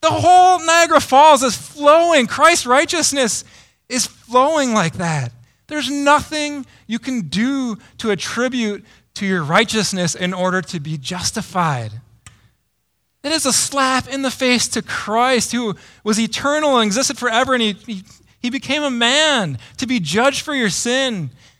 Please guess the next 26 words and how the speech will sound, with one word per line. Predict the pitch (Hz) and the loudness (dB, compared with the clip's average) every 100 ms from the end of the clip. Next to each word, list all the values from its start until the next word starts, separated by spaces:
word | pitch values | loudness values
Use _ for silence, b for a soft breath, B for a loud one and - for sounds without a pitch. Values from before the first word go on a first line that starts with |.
| b _ _ _ _ _ - | b _ _ _ _ _ -12
and | 214 214 | -6 -6
to | |
count | - 226 233 | -2 -2 0
that | 233 196 | 0 0
righteousness | 208 240 208 220 - | -2 -4 -6 -6 -6
to | 196 | -6
you. | 214 240 113 b b | -6 -6 -8 b b
It's | 226 | -8
a | 220 | -4
slap | - 240 233 226 | -4 -4 -6 -6
in | 247 | -6
his | 226 | -6
face. | - 277 240 - | -6 -4 -4 -2
"No, | 220 | 0
no, | 196 | 0
no, | 185 165 | 0 -2
you | 156 | -4
can't | 202 196 | -8 -8
give | 175 | -4
me | 175 | -4
that | |
gift. | 151 156 | -4 -6
I | 147 | -4
gotta | 147 | -4
bring | 131 131 113 | -6 -8 -10
something." | - 139 127 123 120 | -8 -8 -8 -10 -12